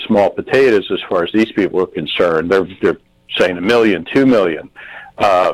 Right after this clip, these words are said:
three million. I mean, that, that it's gonna be the worst thing that ever happened because this is worse in the winter than it is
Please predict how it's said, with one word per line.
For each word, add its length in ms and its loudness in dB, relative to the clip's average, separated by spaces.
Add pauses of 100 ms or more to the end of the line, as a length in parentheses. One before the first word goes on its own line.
three 200 4
million. 500 0
I 80 2
mean, 180 2
that, 300 0
that 280 2 (120)
it's 160 -6
gonna 180 0
be 120 0
the 100 2
worst 320 2
thing 120 0
that 100 0
ever 200 2
happened 460 0
because 340 -2
this 180 0
is 160 -4
worse 280 0
in 100 -4
the 80 -2
winter 400 2
than 160 0
it 140 2
is 160 2